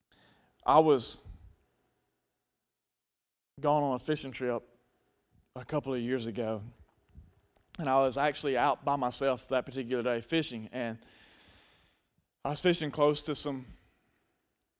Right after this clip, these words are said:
docks that were out on the lake, and I made a bad cast,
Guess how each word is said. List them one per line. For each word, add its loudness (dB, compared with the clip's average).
docks 2
that 2
were -2
out 0
on -4
the -4
lake, -2
and -4
I -4
made 4
a 4
bad 0
cast, -8